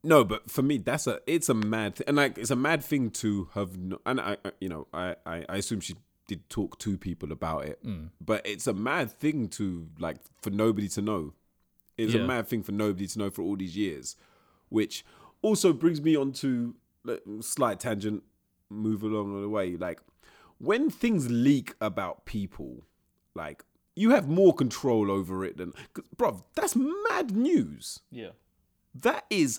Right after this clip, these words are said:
Speaker 1: front page. That's giving you at least two, three weeks of headlines that you can rinse. Like, if you're The Sun or the Daily Mirror, you're running with that.
Speaker 2: Yeah.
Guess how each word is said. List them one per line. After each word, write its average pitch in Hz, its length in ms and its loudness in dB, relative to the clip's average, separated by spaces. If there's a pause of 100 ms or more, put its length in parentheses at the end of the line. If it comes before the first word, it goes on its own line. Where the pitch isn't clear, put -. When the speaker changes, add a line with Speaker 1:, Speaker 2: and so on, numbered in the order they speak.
(140)
Speaker 1:
front 226 640 0
page. 135 520 2 (280)
That's - 320 -4
giving 156 340 0
you 139 180 6
at 90 120 0
least 180 420 -4
two, 208 260 2
three 196 380 -2
weeks 175 320 0
of 120 100 4
headlines 107 760 0
that 107 160 -6
you 123 180 -2
can 110 280 0
rinse. 120 280 -2
Like, 73 160 -8
if 120 100 -6
you're 226 140 0
The 175 100 2
Sun 156 380 0
or 107 40 0
the 110 120 -2
Daily 123 300 2
Mirror, 131 260 0
you're 139 160 2
running 123 340 0
with 90 160 -6
that. 69 320 -14
Speaker 2:
Yeah. 107 240 -10